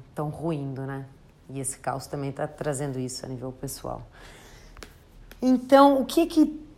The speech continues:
o que que aqui apoiando também, trazendo suporte? Antes disso, Júpiter expande tudo. Então, não quer dizer que há sempre uma sombra em cada arquétipo. Até, até no,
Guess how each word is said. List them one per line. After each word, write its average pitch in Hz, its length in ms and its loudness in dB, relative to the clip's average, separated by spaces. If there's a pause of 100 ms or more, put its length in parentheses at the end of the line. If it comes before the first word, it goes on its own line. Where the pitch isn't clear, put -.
o 196 80 0
que 247 160 6
que 247 80 6
aqui 233 480 8
apoiando 226 640 6
também, 190 380 0
trazendo 185 540 2
suporte? 170 840 2
Antes 190 300 -2
disso, 175 500 -4
Júpiter 196 520 2
expande 185 500 0
tudo. 147 460 -6 (120)
Então, 160 380 -2 (500)
não 180 220 0
quer 226 220 4
dizer 175 720 0
que 156 380 -6 (140)
há 156 140 -2
sempre 208 260 -4
uma 196 160 2
sombra 156 540 -2
em 151 40 -4
cada 156 520 2
arquétipo. 147 500 -4
Até, 254 560 -2
até 196 340 0
no, 165 600 -2